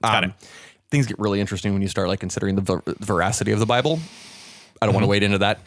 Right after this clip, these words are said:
Speaker 1: Right.
Speaker 2: But, like, if you start going there, then it's like, well, it's like, so if they sta-, if they state a historical accurate statement that contradicts, like, a biblical account,
Speaker 1: Yeah.
Speaker 2: does that count as, but the idea is that if you are, <sighs> things get a little murky because, like, they'll say,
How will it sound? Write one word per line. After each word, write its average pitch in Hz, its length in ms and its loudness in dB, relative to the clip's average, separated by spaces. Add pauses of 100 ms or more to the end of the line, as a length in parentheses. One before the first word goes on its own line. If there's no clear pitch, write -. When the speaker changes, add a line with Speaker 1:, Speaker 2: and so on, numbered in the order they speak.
(140)
Speaker 1:
Right. 104 200 2
Speaker 2:
But, 120 200 2
like, 117 220 -2 (420)
if 160 100 2
you 147 60 4
start 135 240 2
going 131 180 2
there, 123 180 4
then 120 120 2
it's 113 80 0
like, 95 180 -2 (560)
well, 135 160 4
it's 135 80 2
like, 123 220 0
so 127 120 0
if 117 100 2
they 139 120 4
sta-, 131 300 2
if 139 120 2
they 165 120 4
state 151 240 4
a 123 40 2
historical 120 440 2
accurate 120 500 0 (460)
statement 117 520 2
that 107 100 -2
contradicts, 113 580 0 (140)
like, 104 240 0
a 110 60 0
biblical 107 340 0
account, 110 420 0 (100)
Speaker 1:
Yeah. - 100 0
Speaker 2:
does 113 100 2
that 107 180 0
count 110 260 0
as, 95 220 2 (400)
but 160 200 0
the 151 100 4
idea 180 300 4
is 131 380 0
that 127 300 0
if 123 200 0
you 143 240 4
are, 123 540 2 (540)
<sighs> - 0 - (600)
things 104 180 0
get 110 80 0
a 98 60 2
little 95 140 0
murky 95 280 0
because, 98 280 0
like, 98 200 0
they'll 110 160 0
say, 98 300 0